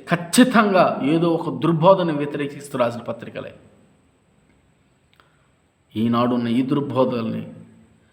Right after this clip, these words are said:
వ్యతిరేకించి ఖరాఖండిగా "ఇవి తప్పు, వీటిని అనుసరించకూడదు" అని చెప్పేటువంటి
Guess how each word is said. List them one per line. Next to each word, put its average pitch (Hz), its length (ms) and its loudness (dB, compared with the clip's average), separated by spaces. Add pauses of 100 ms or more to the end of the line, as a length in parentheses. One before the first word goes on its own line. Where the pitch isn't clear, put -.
(180)
వ్యతిరేకించి 135 920 0 (1040)
ఖరాఖండిగా 160 840 0
"ఇవి 151 180 0
తప్పు, 170 920 2
వీటిని 139 540 -4
అనుసరించకూడదు" 202 1200 2 (600)
అని 104 120 -8
చెప్పేటువంటి 120 1160 -6